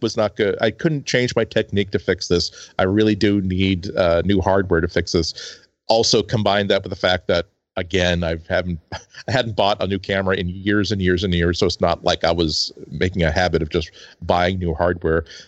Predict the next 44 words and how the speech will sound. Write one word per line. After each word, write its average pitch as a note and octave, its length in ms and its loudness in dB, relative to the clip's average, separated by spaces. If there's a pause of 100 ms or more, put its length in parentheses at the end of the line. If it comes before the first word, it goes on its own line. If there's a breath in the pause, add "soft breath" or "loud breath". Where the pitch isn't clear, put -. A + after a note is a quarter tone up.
And D3 140 2
also C3+ 320 2
that F#2+ 400 0
I G#2 80 2
would G#2+ 120 2
be F#2 60 -8
getting G2 300 0
so A2 540 0
much F#2+ 440 -2
more F2+ 400 2
on E2 120 0
top F2+ 280 0
of E2 180 -6 (120)
just, - 360 -2
uh, D#2+ 340 0 (560)
solving G2+ 460 2
these, E2+ 260 -4
uh, F2+ 220 -2
immediate F#2 320 -2
problems, F#2 800 -2
like F2+ 120 0
a - 60 0
brand G2 300 2
new G2 160 2
image F#2 200 0
sensor. F2+ 440 0
That E2 180 -2
my F2+ 120 2
previous F#2 360 -2
camera, E2+ 500 2
the E2+ 60 -4
sensor F2 340 0
was E2 260 0
at E2+ 100 2
that F#2 160 0
point, F2+ 200 0
like, D#2+ 140 -2
seven E2+ 300 0
or D#2+ 120 2
eight D#2+ 120 0
years E2 240 0
old. F2 320 2 (380 loud breath)
Uh, D#2 220 4
and C3 320 2